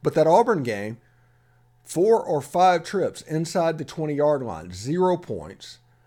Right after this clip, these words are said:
when if they would have just kicked field goals, Ole Miss would have won that game. I think Auburn won that game by seven points. Mississippi State, you get down to the five-yard line.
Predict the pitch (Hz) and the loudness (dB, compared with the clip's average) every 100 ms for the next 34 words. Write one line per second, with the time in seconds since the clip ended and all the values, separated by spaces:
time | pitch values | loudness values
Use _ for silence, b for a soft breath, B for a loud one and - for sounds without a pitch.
0 | _ 127 131 131 123 131 127 110 170 170 | _ -4 -2 -2 0 0 0 -4 -6 -6
1 | 185 180 - 139 123 127 120 117 123 117 | -6 -6 -2 -2 2 0 0 -2 -4 -8
2 | 110 113 113 107 113 92 92 156 156 160 | -8 -6 -6 -6 -8 -10 -10 -4 -2 -2
3 | 135 139 135 123 131 127 117 - 131 123 | -6 -8 -8 -8 -6 -4 -4 -4 -6 -6
4 | 143 127 98 - _ _ _ _ _ _ | -10 -10 -10 -20 _ _ _ _ _ _
5 | _ _ _ _ _ _ _ _ _ _ | _ _ _ _ _ _ _ _ _ _
6 | _ b b b b 170 175 233 208 - | _ b b b b -4 -2 -4 -6 -2
7 | 247 196 - _ - 127 165 151 151 156 | 0 0 -6 _ -16 -4 -2 0 -2 -4
8 | 139 165 165 175 175 175 127 76 | -2 0 0 2 0 0 -6 -10